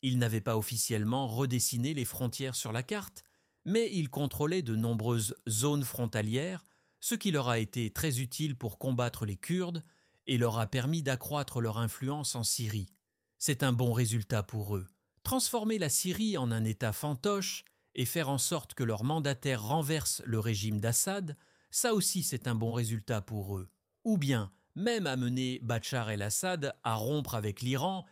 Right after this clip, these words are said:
et à devenir le nouveau mandataire turc au Proche-Orient,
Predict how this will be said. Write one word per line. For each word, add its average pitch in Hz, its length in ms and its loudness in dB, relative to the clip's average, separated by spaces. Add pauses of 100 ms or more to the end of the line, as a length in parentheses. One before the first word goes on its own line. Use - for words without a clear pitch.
et 117 140 0
à 107 80 2
devenir 123 480 2
le 104 120 2
nouveau 117 280 2
mandataire 107 560 -2
turc 143 380 -6
au 107 80 -2
Proche-Orient, 135 640 -4